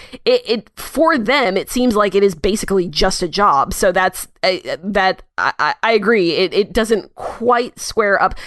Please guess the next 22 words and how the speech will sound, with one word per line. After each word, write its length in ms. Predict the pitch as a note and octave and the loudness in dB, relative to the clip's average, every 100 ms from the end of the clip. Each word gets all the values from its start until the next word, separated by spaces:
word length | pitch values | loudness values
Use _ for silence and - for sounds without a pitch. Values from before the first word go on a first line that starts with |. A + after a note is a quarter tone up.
| - | -6
I 120 | G#3 | 0
mean, 100 | G#3+ | 2
maybe 200 | A3+ A#3+ | 2 2
there 180 | A3+ G#3 | 2 2
are 60 | G3+ | 2
just 180 | F#3 - | -2 -2
different 320 | G3 G#3+ E3+ | 0 0 -2
types 300 | - F#3+ - | -2 -2 -2
of 100 | F#3+ | -2
Reapers 460 | F#3 F3+ F3+ F3 F3 | 0 0 0 -2 -2
that, 340 | F#3 E3 - | 0 0 0
that 160 | F#3 E3+ | 0 0
have 100 | F3+ | 0
been 180 | F#3 | -2
recruited 360 | F3 - F#3+ F3+ | -2 0 0 0
for 80 | E3 | -6
different 260 | E3 D#3+ | -6 -2
reasons. 540 | C4+ - B3+ B3 A#3+ G3+ | 0 2 2 2 0 0
Maybe, 560 | G3 F#3 F3+ F3 E3 D#3 | 0 2 0 -2 -2 -2
you 160 | F3 | -2
know, 280 | E3 D#3 D3+ | 0 0 0
it's, 480 | - E3+ - - | 0 -2 -4 -12